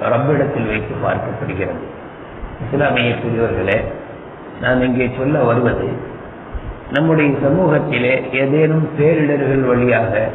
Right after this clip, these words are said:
மிகப்பெரிய வெள்ள பிரளயங்கள் மூலமாக அல்லது பல்வேறு கஷ்டங்கள் வழியாக நம் சகோதரர்களோ பிற சகோதரர்களோ பாதிக்கப்பட்டால்,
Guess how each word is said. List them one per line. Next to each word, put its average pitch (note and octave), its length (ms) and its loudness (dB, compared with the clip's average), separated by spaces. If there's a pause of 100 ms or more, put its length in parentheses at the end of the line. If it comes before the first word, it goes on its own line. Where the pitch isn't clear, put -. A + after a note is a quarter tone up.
(840)
மிகப்பெரிய D3 880 2 (220)
வெள்ள D3 280 4
பிரளயங்கள் C#3 720 2
மூலமாக A2 720 0 (100)
அல்லது D3 360 0
பல்வேறு C#3+ 680 2 (140)
கஷ்டங்கள் D#3+ 500 2
வழியாக A#2+ 580 2 (680)
நம் D#3 340 0
சகோதரர்களோ D3+ 840 4
பிற D3 140 2
சகோதரர்களோ C#3 840 2
பாதிக்கப்பட்டால், A#2 840 0